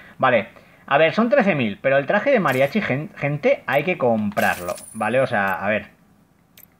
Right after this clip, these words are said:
Eh, esto, a ver, está bastante guay con remaches. No lo voy a equipar, pero lo voy a comprar. Me acabo de dejar una pasta que flipas, es poca broma.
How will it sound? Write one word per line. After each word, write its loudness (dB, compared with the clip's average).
Eh, 0
esto, -8
a -2
ver, -2
está -6
bastante -6
guay -2
con -6
remaches. -8
No -4
lo 0
voy 2
a 0
equipar, -4
pero -4
lo -4
voy -2
a -4
comprar. -8
Me -14
acabo -6
de -4
dejar -8
una -6
pasta -8
que -10
flipas, -14
es -14
poca -6
broma. -6